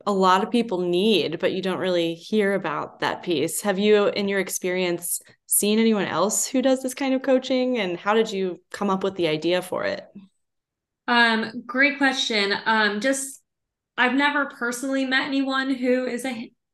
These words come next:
Speaker 2: coach for handmade businesses. Of course, there's business coaches, there's marketing coaches, um, and I chose to directly work with handmade businesses specifically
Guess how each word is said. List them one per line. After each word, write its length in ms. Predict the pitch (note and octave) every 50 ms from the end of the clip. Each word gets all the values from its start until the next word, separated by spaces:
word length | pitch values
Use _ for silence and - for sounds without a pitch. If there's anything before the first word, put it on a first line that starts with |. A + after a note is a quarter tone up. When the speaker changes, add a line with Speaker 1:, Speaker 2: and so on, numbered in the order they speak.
| _ _ _ _ -
Speaker 2:
coach 240 | - B3 B3 B3 B3
for 220 | - - B3 A#3+
handmade 340 | A3+ B3+ B3 A#3+ B3 B3 A3+
businesses. 600 | A#3+ B3 A#3+ B3 B3 B3 B3 B3 A#3 A#3 A#3 A#3
Of 180 | - A3 - -
course, 200 | A3+ A3+ A3+ -
there's 260 | - G#3+ G#3+ G#3 G#3
business 460 | - E4 F4 E4 E4+ E4+ E4 E4 -
coaches, 640 | - D#4 D4+ D4 D4 D4+ D4 D4 C#4+ C#4+ C#4+ C#4+ - - - - -
there's 160 | - G#3+ G#3 G#3+
marketing 460 | A#3+ C4 C4+ C4+ C#4 C#4 C4+ C4 C4
coaches, 580 | C4+ B3 B3 B3 - B3+ A#3+ A#3+ A#3+ A#3+ A#3+ A#3+ - - - - - -
um, 360 | A3+ A3+ A3 A3 G#3+ G#3+ G#3+
and 100 | G#3 G#3
I 300 | - - A#3+ A#3+ B3+ C4+
chose 420 | C4 - - B3 A3+ A#3 A3+ A#3 - - -
to 320 | - B3 A#3 A3+ A3+ A3 G#3+
directly 920 | G#3+ A3 G#3 G3+ G#3 G#3 G#3+ G#3 G#3+ - - A3 A3 G#3+ G#3+ G#3+ G3+ F3+ -
work 280 | G#3 G#3 G#3+ G#3 - - G#3+
with 200 | G#3+ G#3 G#3 - _ -
handmade 480 | A3 G#3+ G#3+ G#3+ G#3 G#3 G#3+ G#3+ G#3+ G#3+
businesses 480 | G#3+ G#3 - G#3+ G#3 - A3+ G#3 G#3+
specifically 840 | - - A3 G#3 - A3+ A3 - C4 C4+ - D#4+ E4 E4+ F4 E4+